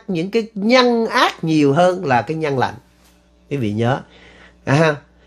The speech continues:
và Phaolô nói rằng là cái điều ác nó ở bên trong con người chúng ta. Cái điều ác nó sống ở bên trong và nó có một cái sức mạnh mà đến nỗi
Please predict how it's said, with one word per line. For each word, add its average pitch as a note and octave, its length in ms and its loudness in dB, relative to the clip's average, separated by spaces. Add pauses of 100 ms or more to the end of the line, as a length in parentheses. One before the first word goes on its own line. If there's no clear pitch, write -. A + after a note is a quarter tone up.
(300)
và C3+ 260 4
Phaolô G#3 400 6
nói B3+ 160 6
rằng F#3+ 200 4
là D#3 200 4
cái B3+ 180 0
điều G3+ 200 4
ác A3+ 280 2
nó C4 80 2
ở G#3 140 4
bên A3 160 2
trong A#3 260 4
con G#3+ 160 2
người D3+ 140 2
chúng F#3 180 -10
ta. F#3 180 -8 (1000)
Cái C4+ 100 4
điều F#3+ 160 8
ác G#3+ 300 4
nó C4 580 4 (120)
sống C#4+ 360 2
ở F4+ 60 6
bên B3 160 4
trong B3 220 4
và F#3 100 2
nó F3+ 120 0
có D4+ 160 2
một C4+ 100 0
cái A#3 80 4
sức - 200 -4
mạnh F#3 260 0
mà F#3 80 4
đến A#3 180 2
nỗi A3+ 380 4